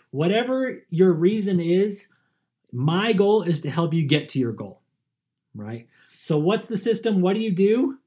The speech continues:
You know, I've talked about it before. I'm gonna get, cover it again in more detail. We'll call this one a wrap. We've been going for, for a little over twenty minutes, but make sure you've joined our,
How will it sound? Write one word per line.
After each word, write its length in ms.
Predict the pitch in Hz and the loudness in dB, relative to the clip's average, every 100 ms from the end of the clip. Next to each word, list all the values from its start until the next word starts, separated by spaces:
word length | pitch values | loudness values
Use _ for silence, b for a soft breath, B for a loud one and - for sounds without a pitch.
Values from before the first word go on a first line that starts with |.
| _ | _
You 80 | 127 | -16
know, 40 | 131 | -10
I've 180 | 139 - | -12 -6
talked 300 | 180 190 196 | -2 -2 0
about 220 | 190 190 | 0 0
it 60 | 170 | -2
before. 580 | 160 170 165 190 233 b b b _ | -6 -4 -4 -4 -6 b b b _
I'm 80 | 131 | -4
gonna 140 | 175 185 | 0 2
get, 220 | 185 - | 0 0
cover 320 | 180 175 180 | -2 0 0
it 120 | 180 | -2
again 360 | 139 123 147 160 | -4 -4 -4 -2
in 80 | 156 | -2
more 200 | 156 151 | -2 -2
detail. 460 | 147 160 170 175 | -4 -4 -2 -2
We'll 200 | 160 160 | -2 -4
call 260 | - 170 160 | -6 -4 -2
this 220 | 165 - | -4 -2
one 180 | 175 170 | -2 -2
a 120 | 143 | -2
wrap. 380 | 127 147 202 - - 165 | -2 0 -2 -6 -10 -4
We've 80 | |
been 120 | 170 156 | -2 0
going 300 | 156 170 165 | 0 -2 0
for, 300 | 165 135 B B B B | -2 -2 B B B B
for 160 | - 175 | 0 2
a 60 | 170 | 6
little 200 | 190 190 | 6 6
over 180 | 180 | 4
twenty 340 | 170 - 190 180 | 0 0 4 4
minutes, 480 | 165 214 233 - b b b b _ | 2 0 -4 -10 b b b b _
but 180 | 123 131 - 147 131 117 _ - | -6 -6 -8 -16 -16 -16 _ -4
make 240 | 165 - | -2 -2
sure 160 | - 226 | -4 -4
you've 220 | 233 170 | -2 2
joined 460 | 180 196 202 202 - | 4 4 2 -2 -6
our, 540 | 160 156 151 147 139 | -4 -2 -2 -2 -4